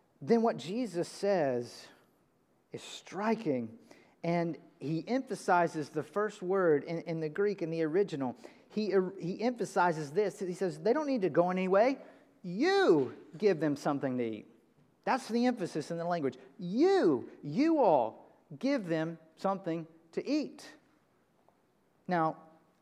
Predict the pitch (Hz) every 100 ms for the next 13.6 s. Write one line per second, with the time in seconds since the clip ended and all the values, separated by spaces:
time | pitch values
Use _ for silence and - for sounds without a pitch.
0 | _ _ _ _ _ _ _ _ _ _
1 | _ _ _ _ _ _ 202 277 220 -
2 | 220 175 151 139 185 165 120 113 - _
3 | _ _ _ _ _ _ _ _ _ -
4 | 170 202 190 208 220 - - 165 247 240
5 | 277 269 262 240 269 254 226 240 233 233
6 | 190 123 104 101 - _ _ _ _ _
7 | _ _ _ _ _ _ _ _ _ _
8 | _ _ _ - 185 233 185 180 160 175
9 | 214 196 190 170 160 143 - 220 196 170
10 | 147 135 131 127 131 120 120 147 180 175
11 | 151 127 - 160 277 - 196 180 247 -
12 | - - _ _ _ _ _ - 185 294
13 | 247 190 196 220 233 240